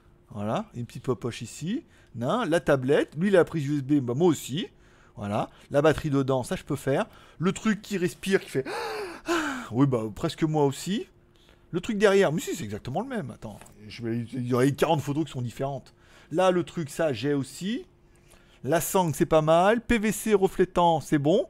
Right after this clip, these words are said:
La petite bouteille d'eau, ça, j'ai pas. Tu vois ? Non, j'ai pas ça, moi. J'ai pas le, non, j'ai pas le... exactement le même truc.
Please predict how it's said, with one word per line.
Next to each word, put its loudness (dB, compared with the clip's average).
La 4
petite -2
bouteille 2
d'eau, 4
ça, -4
j'ai -4
pas. 8
Tu -8
vois ? -10
Non, -14
j'ai -16
pas -16
ça, -16
moi. -16
J'ai -16
pas -8
le, -4
non, -8
j'ai -6
pas -2
le... 2
exactement 0
le -2
même 0
truc. -2